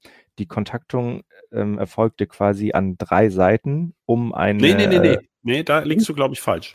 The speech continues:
Speaker 2: Also bisher haben wir ja FinFETs. Ne?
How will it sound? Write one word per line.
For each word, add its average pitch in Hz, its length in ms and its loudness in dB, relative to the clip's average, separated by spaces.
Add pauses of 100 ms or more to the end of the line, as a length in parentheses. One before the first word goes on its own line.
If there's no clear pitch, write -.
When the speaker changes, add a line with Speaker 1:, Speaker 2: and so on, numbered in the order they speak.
(120)
Speaker 2:
Also 113 220 -4
bisher 165 420 2
haben 175 100 0
wir 170 80 6
ja 156 120 4
FinFETs. - 680 -4 (1800)
Ne? 117 240 -4